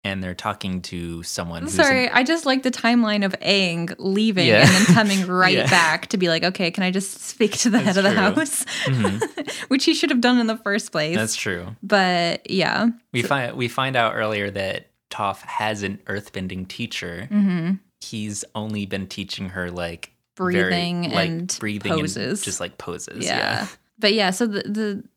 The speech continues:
Speaker 2: Toph's parents or family are visited by the Avatar. So, of course, they make time for him.
Speaker 1: Mm-hmm.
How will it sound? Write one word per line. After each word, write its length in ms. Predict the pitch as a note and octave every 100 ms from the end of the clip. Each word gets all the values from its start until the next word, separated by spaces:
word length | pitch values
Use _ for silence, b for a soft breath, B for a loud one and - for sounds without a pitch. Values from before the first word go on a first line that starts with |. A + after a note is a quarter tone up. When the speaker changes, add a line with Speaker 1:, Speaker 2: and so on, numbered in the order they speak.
| -
Speaker 2:
Toph's 420 | A#3+ A#3 A3+ -
parents 500 | - G#3+ G3 F#3+ F#3
or 60 | F#3+
family 480 | G#3 F#3+ F#3 F3+ F#3 b F3+
are 300 | E3+ E3+ E3+
visited 400 | G3+ A3+ B3 G#3+
by 180 | G3
the 180 | G3 G3
Avatar. 640 | F3+ A3+ G#3 F3 E3 F3
So, 420 | F3+ - F3 E3+ F3+ b b -
of 60 |
course, 200 | - A3
they 100 | A3+
make 140 | G#3+ G3
time 240 | G3 F3+
for 80 | F#3
him. 260 | F#3 D3+ D#3+
Speaker 1:
Mm-hmm. 340 | C#3+ G2 F#2